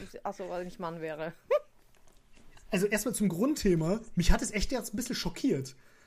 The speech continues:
Speaker 2: Und mich, mich schock-, schocken sehr wenige Sachen.
Speaker 1: <laughs>
Speaker 2: Was auch so sexuelle Sachen angeht, aber so von wegen, ich stell mich jetzt auf so eine Raststätte,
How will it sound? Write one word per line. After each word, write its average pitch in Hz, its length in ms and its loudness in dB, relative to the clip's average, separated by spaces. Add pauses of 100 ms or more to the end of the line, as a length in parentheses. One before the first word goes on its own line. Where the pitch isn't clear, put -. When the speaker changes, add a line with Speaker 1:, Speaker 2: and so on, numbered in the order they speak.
(320)
Speaker 2:
Und 196 160 6
mich, - 160 0
mich 233 160 4
schock-, - 260 0
schocken 254 340 0
sehr 165 240 0
wenige 214 320 4
Sachen. 131 460 -4 (260)
Speaker 1:
<laughs> - 1700 -4
Speaker 2:
Was 185 240 -2
auch 208 100 0
so 196 140 -2
sexuelle 208 440 0
Sachen 170 260 0
angeht, 165 420 0
aber 160 280 0
so 196 120 0
von 185 180 2
wegen, 202 260 0 (280)
ich - 100 6
stell - 160 6
mich 285 140 2
jetzt 254 160 -2
auf 220 100 -4
so 196 100 -2
eine 165 120 0
Raststätte, 185 720 0